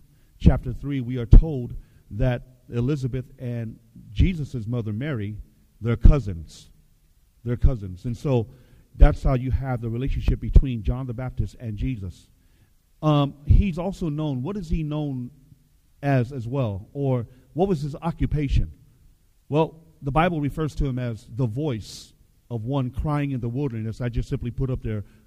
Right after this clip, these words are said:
the voice. And then he's also known to be a preacher. He's also called a prophet. He's also known to be the Baptist, the baptizer, the forerunner, or the one that goes before Jesus. He's also referred to as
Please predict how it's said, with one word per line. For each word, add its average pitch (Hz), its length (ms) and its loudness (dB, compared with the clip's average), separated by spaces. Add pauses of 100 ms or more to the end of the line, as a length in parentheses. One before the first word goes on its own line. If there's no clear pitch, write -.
(120)
the 113 180 2
voice. 107 640 -2 (440)
And 131 140 -2
then 139 140 4
he's 127 180 -2
also 147 300 -6
known 135 160 -4
to 127 80 -6
be 110 100 -6
a 101 60 -4
preacher. 175 480 2 (400)
He's 110 160 -6
also 127 320 -2
called 123 360 -4
a 104 140 -6
prophet. 170 480 0 (320)
He's 117 180 -6
also 127 280 -2
known 127 240 -6
to 120 60 -6
be 117 120 -8
the 104 100 -10
Baptist, 156 680 2 (260)
the 117 100 -6
baptizer, 160 840 4 (260)
the 120 100 -2
forerunner, 170 640 0
or 131 140 -4
the 120 80 -6
one 139 220 -8
that 139 100 -8
goes 127 260 -8
before 147 640 -8 (220)
Jesus. 165 540 0 (200)
He's 123 220 0
also 156 240 -4
referred 143 440 -2
to 160 200 6
as 127 260 -6